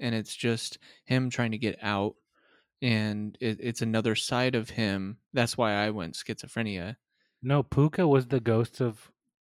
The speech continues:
Speaker 2: Christmas, current, past, future, all, all those things put together. Puka was showing him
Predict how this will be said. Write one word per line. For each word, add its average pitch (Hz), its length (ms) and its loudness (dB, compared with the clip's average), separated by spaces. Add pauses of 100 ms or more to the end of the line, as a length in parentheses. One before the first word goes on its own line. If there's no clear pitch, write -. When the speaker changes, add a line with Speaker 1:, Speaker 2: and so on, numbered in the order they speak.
(280)
Speaker 2:
Christmas, 120 640 -2 (920)
current, 139 480 -2 (140)
past, 127 440 -2
future, 139 520 -2
all, 131 180 0
all 147 240 8
those 156 220 8
things 127 200 2
put 117 160 -6
together. 113 580 -2 (540)
Puka 151 260 2
was 147 160 4
showing 131 480 2
him 104 440 -4